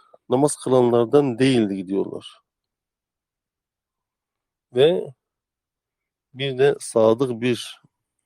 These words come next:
samimi bir, dindar bir dostumuz yoktu. Çünkü bu sadık birisi olduğu zaman ne yapıyor?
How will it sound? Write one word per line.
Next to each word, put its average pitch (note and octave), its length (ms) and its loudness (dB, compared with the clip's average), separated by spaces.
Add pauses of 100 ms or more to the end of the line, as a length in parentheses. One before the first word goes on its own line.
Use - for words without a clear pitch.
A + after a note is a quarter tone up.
(260)
samimi A2 760 -2
bir, A2+ 220 -2 (140)
dindar G#2+ 420 0
bir G#2+ 200 -4
dostumuz A2 460 -2
yoktu. G2 680 -8 (1700)
Çünkü G#2+ 320 -10
bu A2 360 -4 (120)
sadık A2 480 -4
birisi G#2+ 300 -6
olduğu G#2+ 280 -2
zaman A2 320 -6
ne B2+ 80 -2
yapıyor? B2+ 440 -4